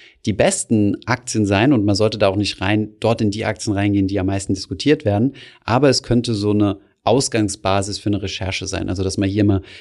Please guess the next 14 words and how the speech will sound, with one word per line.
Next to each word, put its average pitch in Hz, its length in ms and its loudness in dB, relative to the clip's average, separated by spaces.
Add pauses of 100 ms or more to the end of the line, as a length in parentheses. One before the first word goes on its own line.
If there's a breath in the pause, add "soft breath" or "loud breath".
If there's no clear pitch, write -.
(140)
einen 98 400 0
hilfreichen 104 680 -4
Impuls 135 480 0
oder 104 120 0
eine 101 120 4
Idee 98 320 0
bekommt 107 420 -2
und 98 100 -2
dann 98 220 0
wirklich 110 340 -4
mal 95 120 -2
tiefgründig 104 480 -2
zu 98 100 -8
recherchieren, 127 640 0